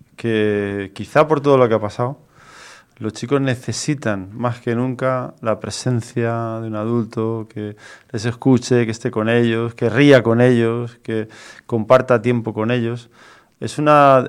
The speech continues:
eh, demanda, eh, que a veces no la hacen explícita, pero que está ahí y que si uno sabe ver, la encuentra enseguida, porque los chicos buscan el roce, buscan, eh, de la manera que pueden, a veces de una manera,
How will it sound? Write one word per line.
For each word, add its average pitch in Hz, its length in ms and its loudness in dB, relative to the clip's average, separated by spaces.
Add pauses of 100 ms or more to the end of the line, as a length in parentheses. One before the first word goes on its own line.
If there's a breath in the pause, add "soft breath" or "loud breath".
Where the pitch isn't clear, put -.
eh, 120 100 -2
demanda, 135 640 2 (220)
eh, 110 360 0
que - 100 -2
a - 20 4
veces 123 240 0
no 156 100 4
la 151 80 6
hacen 143 220 0
explícita, 147 680 -2 (760 soft breath)
pero 147 180 2
que 131 80 -2
está 120 220 2
ahí 110 300 0 (100)
y 117 100 -10
que - 120 -10
si - 140 -8
uno 127 140 -4
sabe 131 440 4
ver, 143 340 2
la 117 260 -4
encuentra 123 380 -2
enseguida, 104 440 -6
porque 101 200 -10
los 104 140 -8
chicos 147 320 -4 (460 loud breath)
buscan 127 320 -6
el 104 100 -4
roce, 104 320 -6
buscan, 110 600 -8
eh, - 480 -10
de 120 80 -2
la 117 100 4
manera 143 220 6
que 156 60 2
pueden, 143 300 8
a 113 60 6
veces 127 280 2
de 143 40 -2
una 143 120 4
manera, 143 400 4